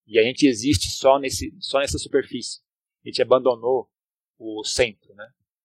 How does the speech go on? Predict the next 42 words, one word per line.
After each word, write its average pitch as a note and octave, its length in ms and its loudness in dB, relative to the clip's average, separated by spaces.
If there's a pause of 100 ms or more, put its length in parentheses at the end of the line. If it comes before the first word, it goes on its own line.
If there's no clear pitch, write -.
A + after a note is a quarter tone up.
(140)
A - 40 -20
gente - 300 -20
mudou C3 400 0
de - 140 -2
casa, A#2+ 340 4
foi B2+ 120 -16
morar B2 220 -2
na B2+ 60 -2
superfície, - 800 -12
né? G#2 80 -20 (640)
Então G#2 220 -10
a A#2+ 60 -12
gente A#2 60 -16
tem C#3 100 -6
que C3 60 -16
voltar C#3+ 460 2
a D3+ 40 6
aprender C#3 520 2
de D3 120 -4
novo C#3 320 2
a C3+ 80 4
ser D3 400 4
isso, D3 340 -6
né? A#2+ 80 -8
A B2+ 40 -8
gente B2 100 -4
já C3+ 120 -2
deixou C3 560 -2
de C#3 100 -6
ser C#3+ 280 0
aquilo, C3+ 400 -4 (100)
deixou A#2+ 500 -6
aquilo C#3 340 -2
ao, B2+ 220 2
ao A#2+ 80 4
acaso, B2 540 2
né? B2 160 -16 (720)
Deixou A#2 520 -2
ao, A2+ 200 4
ao, G#2+ 460 2
à G2 120 0
sorte. - 640 2